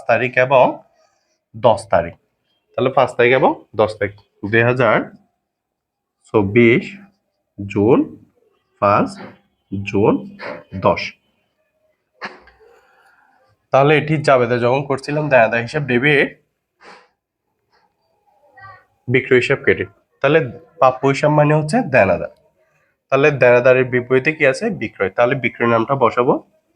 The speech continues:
বিক্রয় হিসাব। তাহলে দে-, প্রাপ্য হিসাব কোন দিকে আছে? ডেবিট দিকে আছে। তাহলে আঠাশ হাজার পাঁচশো টাকা ডেবিট দিকে বসা দিলাম।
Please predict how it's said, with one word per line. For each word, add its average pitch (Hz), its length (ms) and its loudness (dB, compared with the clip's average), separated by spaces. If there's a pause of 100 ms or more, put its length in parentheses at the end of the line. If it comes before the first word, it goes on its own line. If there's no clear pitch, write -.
(360)
বিক্রয় 101 500 0 (760)
হিসাব। - 260 -8 (920)
তাহলে 147 200 4 (840)
দে-, 101 300 -12 (720)
প্রাপ্য 117 280 0
হিসাব 143 280 0
কোন 135 140 -2
দিকে 131 160 0
আছে? 160 220 -2
ডেবিট 117 300 -2
দিকে 117 180 -2
আছে। 123 220 -2
তাহলে 127 360 2 (840)
আঠাশ 110 380 -4
হাজার 131 300 2 (1080)
পাঁচশো 117 320 -2
টাকা 127 280 0 (920)
ডেবিট 104 260 0
দিকে 120 220 0 (320)
বসা 98 240 2
দিলাম। 92 260 0